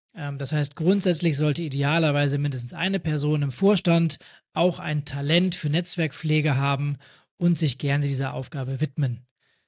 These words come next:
Das heißt jetzt nicht Kontakte sammeln, aber das heißt zumindestens eben, ähm, man müsste gute Smalltalk-Fähigkeiten mitbringen oder zumindestens so ein bisschen Interesse und Empathie zeigen, damit man, äh, nicht komplett wieder alles auf den Kopf stellt.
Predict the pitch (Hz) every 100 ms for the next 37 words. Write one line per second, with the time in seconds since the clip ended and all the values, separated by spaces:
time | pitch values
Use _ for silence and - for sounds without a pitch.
0 | _ - 147 139 127 160 - 143 139 -
1 | 123 175 220 214 226 156 139 135 143 143
2 | - 147 151 175 156 - 165 147 - -
3 | 151 143 143 143 - _ _ _ - 131
4 | 131 131 139 - 190 170 180 202 233 220
5 | 175 233 240 190 175 196 190 175 - 175
6 | 175 - 156 156 156 151 - 147 143 143
7 | 147 139 127 160 170 165 - 160 - -
8 | 170 156 180 175 156 156 160 165 160 139
9 | 147 180 180 - 147 147 147 147 - -
10 | _ _ 151 147 147 143 135 135 131 _
11 | _ 160 131 131 135 123 147 127 139 -
12 | 135 139 127 131 - - 135 165 151 147
13 | - - 156 -